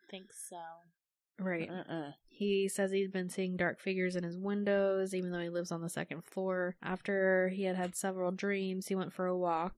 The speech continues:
Speaker 2: nearby to clear his head, and that take, took him past the warehouse.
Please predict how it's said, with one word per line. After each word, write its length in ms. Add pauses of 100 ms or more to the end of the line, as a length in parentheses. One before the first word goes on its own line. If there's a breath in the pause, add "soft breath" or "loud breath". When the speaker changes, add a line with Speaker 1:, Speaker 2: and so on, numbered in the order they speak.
Speaker 2:
nearby 680 (140)
to 80
clear 280
his 160
head, 400 (180)
and 280
that 200
take, 340
took 200
him 200
past 300
the 80
warehouse. 640